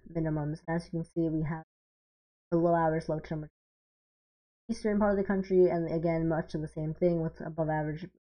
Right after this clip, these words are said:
temperature west. Now, below is, um, a-, an analog essentially of neutral con-, ENSO conditions with a positive P D O, and this winter it looks m-,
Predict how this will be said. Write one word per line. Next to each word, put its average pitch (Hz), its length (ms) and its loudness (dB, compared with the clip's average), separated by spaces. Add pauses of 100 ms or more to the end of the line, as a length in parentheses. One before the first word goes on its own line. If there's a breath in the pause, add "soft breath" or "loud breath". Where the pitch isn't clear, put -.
(200)
temperature 151 360 -10 (920)
west. - 300 -6 (420)
Now, 185 120 6
below 247 460 6
is, 196 420 10 (300)
um, 160 320 0 (380)
a-, 190 40 4
an 180 240 6
analog 180 540 4 (100)
essentially 170 500 0
of 156 220 -2 (360)
neutral 208 460 6
con-, 202 220 0
ENSO 185 340 4
conditions 175 540 0
with 185 220 4
a 180 60 0
positive 160 380 -2
P 170 100 -2
D 160 140 0
O, 160 100 4
and 160 120 0
this 180 180 0
winter 170 480 -2 (480)
it 165 40 2
looks 180 260 4
m-, 165 120 -8